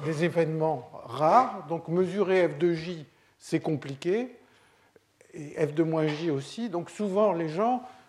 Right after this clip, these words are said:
vont mesurer la différence F de J moins F de moins J en fonction de J, et ils vont avoir du mal à avoir beaucoup de statistiques. Donc ils vont avoir quelques points ici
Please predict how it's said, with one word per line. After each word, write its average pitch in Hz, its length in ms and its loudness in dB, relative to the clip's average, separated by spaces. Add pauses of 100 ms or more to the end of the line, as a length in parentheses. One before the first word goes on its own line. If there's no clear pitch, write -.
(140)
vont 147 140 -2
mesurer 185 520 2
la 156 120 2
différence 170 640 -4 (880)
F 165 280 -2
de 160 160 0
J 156 360 -8 (1000)
moins 160 140 2
F 185 260 -2
de 151 140 -4
moins 143 260 -2
J 180 380 -6 (800)
en - 80 -10
fonction 160 400 -6
de 151 180 -4
J, 156 180 -6
et 170 480 -4 (200)
ils 175 180 -14
vont 180 140 2
avoir 175 320 4
du 151 120 -4
mal 208 240 4
à 185 60 6
avoir 165 220 2
beaucoup 175 260 -4
de - 60 -12
statistiques. 156 560 -4
Donc 143 200 -10
ils 156 60 -12
vont 170 120 4
avoir 170 280 2
quelques 175 300 0
points 156 280 -4
ici 165 360 -8